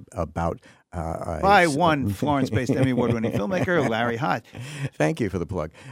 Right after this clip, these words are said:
Speaker 1: So this is, uh, the Niagara Movement is about W B Du Bois and, um,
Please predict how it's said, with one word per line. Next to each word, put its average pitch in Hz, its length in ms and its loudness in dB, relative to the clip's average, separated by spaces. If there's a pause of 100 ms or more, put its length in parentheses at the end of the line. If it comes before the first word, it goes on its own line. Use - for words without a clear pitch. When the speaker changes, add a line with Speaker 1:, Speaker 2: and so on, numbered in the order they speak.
Speaker 1:
So 110 420 4
this 147 220 -2
is, 135 160 -4
uh, 98 180 2
the 92 180 -2 (100)
Niagara 117 360 2
Movement 123 300 2
is - 120 -10
about 87 360 -4
W 87 240 -4
B 85 120 -4
Du 85 120 -8
Bois 123 420 0
and, 80 540 -2
um, - 520 -12